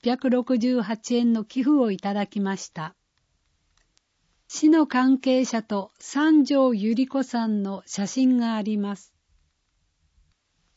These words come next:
十二月十八日、坂東市茶業組合から、市政のためにご活用くださいと、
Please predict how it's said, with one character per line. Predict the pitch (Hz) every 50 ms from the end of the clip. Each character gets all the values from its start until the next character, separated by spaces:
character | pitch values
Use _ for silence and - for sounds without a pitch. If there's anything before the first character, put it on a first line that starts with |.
| _ -
十 | - 254 285 302 311
二 | 302 302 294
月 | 294 302 294 294 - 269
十 | 214 185 247 247 254 254
八 | 196 190 220 214 - 220 214
日、 | 214 214 185 - - 208 208 208 - _ _ _ _ _ _ _ _ _
坂 | - 226 262 294 311
東 | 302 269 302 302 302 302 277
市 | - - 220 208 185 - -
茶 | - 208 220
業 | 240 262 285 294 294 294 -
組 | - - 277 269 277 277 254
合 | 233 220 202
か | - - 185 185
ら、 | 185 180 180 - _ _ _ _ _ _ _ _ _
市 | - - - 196
政 | - - 302 302 311 294
の | 302 302
た | 311 269 277
め | 277 285
に | 277 277 240
ご | 208 214
活 | 214 - 254 - - 269
用 | 262 269 262 262 247
く | 240 - 220
だ | 220 233 226
さ | - - 233 220
い | 196 170 160 _ _ _ _ -
と、 | 190 185 185 180